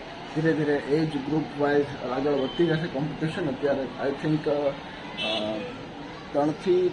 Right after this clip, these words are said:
તે દસ સુધીનું કોમ્પિટિશન શરૂ છે, ત્રણથી દસ વર્ષ સુધીનું, કે એનાથી કદાચ વધારે હોય, સાતથી દસ હોય, I don't know, but શરૂ થઈ ગઈ છે કોમ્પિટિશન.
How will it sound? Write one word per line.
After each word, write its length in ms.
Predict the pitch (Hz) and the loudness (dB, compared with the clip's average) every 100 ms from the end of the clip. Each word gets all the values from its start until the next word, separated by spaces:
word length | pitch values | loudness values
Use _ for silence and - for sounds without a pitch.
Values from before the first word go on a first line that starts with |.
| - | 0
તે 360 | 156 151 156 160 - - - 123 | 0 2 0 -2 -8 -12 -10 -6
દસ 120 | 147 151 | -2 -2
સુધીનું 420 | - 156 160 147 | 2 2 2 0
કોમ્પિટિશન 380 | 143 139 165 156 | -2 -4 -2 -2
શરૂ 280 | 139 151 | 0 -2
છે, 160 | 147 185 151 - - - - | -2 -4 -6 -10 -12 -14 -8
ત્રણથી 280 | 147 147 160 | -2 0 0
દસ 160 | 139 147 139 | 0 0 -2
વર્ષ 160 | 143 147 | -4 -2
સુધીનું, 600 | 143 131 139 175 - 139 | -2 0 0 0 -6 -4
કે 60 | |
એનાથી 420 | 131 135 143 156 | -2 -2 -4 -4
કદાચ 100 | 147 143 131 | -4 -4 -4
વધારે 280 | 147 165 | 0 0
હોય, 200 | 143 127 127 - - - | 0 -2 -6 -10 -14 -6
સાતથી 320 | 147 147 - | -6 -4 -2
દસ 200 | 147 135 - | 0 0 -2
હોય, 100 | 131 | -4
I 280 | 127 - 131 | -4 -4 -2
don't 340 | 139 143 - | 0 -2 -2
know, 200 | 151 143 | -2 0
but 360 | 131 - 127 120 | -2 -2 -4 -4
શરૂ 180 | 135 147 | -4 -2
થઈ 180 | 147 151 | 0 2
ગઈ 100 | 160 | 0
છે 80 | |
કોમ્પિટિશન. 560 | 147 139 139 151 147 147 | 0 -2 -2 -4 -4 -6